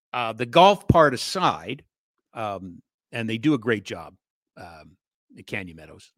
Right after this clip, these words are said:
Uh, th-, th-, this has become a, a must-see event, a must-attend event. Uh, I would suggest for a certain segment of the population,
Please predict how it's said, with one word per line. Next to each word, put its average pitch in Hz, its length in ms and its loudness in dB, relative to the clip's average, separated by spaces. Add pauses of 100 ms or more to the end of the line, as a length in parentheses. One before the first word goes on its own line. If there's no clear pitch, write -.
(160)
Uh, 85 360 -18
th-, 120 160 -18
th-, 147 160 -20
this 120 200 -4
has 104 160 -12
become 110 460 -8
a, 90 280 -14
a 104 80 -14
must-see 120 920 -4
event, 104 360 -8
a 107 60 -12
must-attend 110 840 -8
event. 95 540 -4 (600)
Uh, 110 220 -4
I 147 220 4
would 143 180 0
suggest 120 640 -6
for 110 160 -10
a 98 40 -10
certain 151 280 -6
segment 117 240 -6
of 104 60 -8
the 104 40 -8
population, 104 640 -10